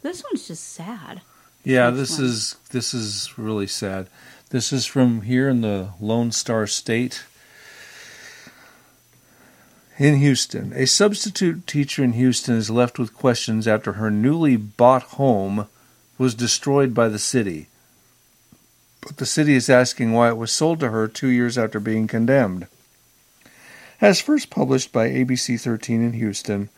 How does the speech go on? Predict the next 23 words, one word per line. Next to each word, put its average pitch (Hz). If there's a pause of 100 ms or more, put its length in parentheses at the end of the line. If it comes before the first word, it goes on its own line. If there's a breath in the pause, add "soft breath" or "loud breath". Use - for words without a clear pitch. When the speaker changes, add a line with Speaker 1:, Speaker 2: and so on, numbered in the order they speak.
(380 soft breath)
Speaker 2:
Laxi 139
Nagarai 123
had 107
moved 120
to 120
Houston 135
from 110
India 120 (400 soft breath)
about 143
six -
years 117
ago, 113
dreaming 127
of 117
owning 117
a 107
home. 104 (960 soft breath)
As 131
a 120
Houston 139
I 135
S 127
D 123